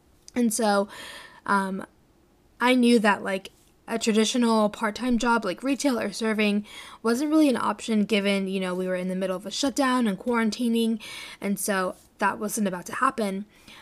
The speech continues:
But my sisters, they told me about, like, how they were delivering groceries to people, and they were making, like, you know, a decent amount of money. And so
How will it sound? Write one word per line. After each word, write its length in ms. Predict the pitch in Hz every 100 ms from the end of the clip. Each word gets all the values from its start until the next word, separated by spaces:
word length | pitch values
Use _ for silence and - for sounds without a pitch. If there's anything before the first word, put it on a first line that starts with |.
| -
But 160 | 202 190
my 100 | 202
sisters, 720 | - 320 - 254 220 214 -
they 200 | 208 202
told 280 | - 214 214
me 240 | 208 208
about, 440 | - 208 190 - -
like, 360 | - - 220 - _ _ _ _ _ _
how 240 | - - 214
they 220 | 208 208
were 180 | 202 202
delivering 520 | 214 202 190 190 185
groceries 640 | 254 320 311 254 240 240 220
to 100 | 240
people, 460 | 220 208 208 202
and 220 | 190 185 185
they 100 | 220
were 80 |
making, 420 | 214 208 208 185 180
like, 220 | 180 214
you 60 |
know, 240 | 196 185 208 - - - - _ _ - -
a 60 |
decent 360 | 208 240 208 240
amount 240 | 208 185
of 100 | 185
money. 460 | 233 269 240 208 202
And 240 | 196 202
so 380 | - 196 190 196